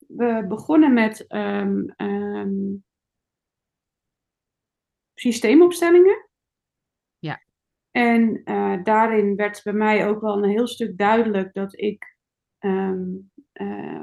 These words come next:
Speaker 1: op een bepaalde manier helderder mag communiceren, mezelf beter mag uitspreken, ehm, beter mijn grenzen aan mag geven.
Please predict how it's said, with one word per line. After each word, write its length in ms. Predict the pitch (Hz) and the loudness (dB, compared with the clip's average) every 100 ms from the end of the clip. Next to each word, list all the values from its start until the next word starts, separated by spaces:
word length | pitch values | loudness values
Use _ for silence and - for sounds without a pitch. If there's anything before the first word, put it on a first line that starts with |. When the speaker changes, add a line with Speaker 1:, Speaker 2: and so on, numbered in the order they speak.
| - | -12
Speaker 1:
op 120 | 214 208 | -8 -4
een 80 | |
bepaalde 380 | 208 196 208 208 | -4 -2 -2 0
manier 280 | 202 202 196 | 2 2 2
helderder 340 | 208 226 220 196 | 0 0 -2 -2
mag 160 | 196 | -4
communiceren, 680 | - 190 190 202 202 185 185 | -6 -4 -4 -2 -4 -2 -4
mezelf 300 | 190 202 196 | -4 -8 -4
beter 260 | 196 196 | -4 -4
mag 100 | 190 - | -8 -6
uitspreken, 800 | 214 214 - 190 185 170 170 _ _ _ _ _ _ - | -6 -6 -6 -4 -4 -8 -14 _ _ _ _ _ _ -8
ehm, 600 | 202 190 196 190 190 185 185 180 _ _ _ - | -2 0 0 -2 -2 -4 -8 -10 _ _ _ -10
beter 360 | 190 214 233 | 2 2 4
mijn 120 | 208 196 | 0 2
grenzen 380 | 220 233 254 | 2 2 0
aan 160 | 214 208 | -2 -2
mag 180 | 202 - | -4 -4
geven. 580 | 196 180 180 170 170 | 2 2 0 -8 -14